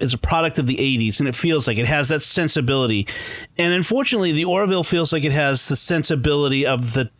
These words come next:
tw-, of the two thousand ten teens, um, where, where, where j-, our entertainment is more s-, explicit in many ways. Uh, it's cruder, um, and, and while it's, it's, it's not Game of Thrones crude,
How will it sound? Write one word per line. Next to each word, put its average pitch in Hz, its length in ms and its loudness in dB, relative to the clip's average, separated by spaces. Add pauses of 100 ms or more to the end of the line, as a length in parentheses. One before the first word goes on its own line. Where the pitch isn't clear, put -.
(140)
tw-, - 180 -4
of 131 180 0
the 127 120 0 (120)
two 156 140 0
thousand 120 420 0
ten 113 380 0
teens, 107 520 -2 (400)
um, 120 420 0
where, 131 380 2
where, 135 220 2 (120)
where 139 340 0 (360)
j-, - 220 -4
our 151 80 2
entertainment 170 640 0
is 131 360 0
more 127 400 0
s-, - 240 -10
explicit 202 520 -2
in 185 100 0
many 170 180 2
ways. 156 420 0 (320)
Uh, 123 320 0
it's 123 180 0
cruder, 175 720 0 (400)
um, 120 400 0
and, 156 460 0 (420)
and 202 220 0
while 208 240 2
it's, 180 260 0 (160)
it's, - 380 -2 (1000)
it's 185 200 0
not 202 200 0
Game 190 200 2
of 151 80 0
Thrones 202 420 2
crude, 131 480 0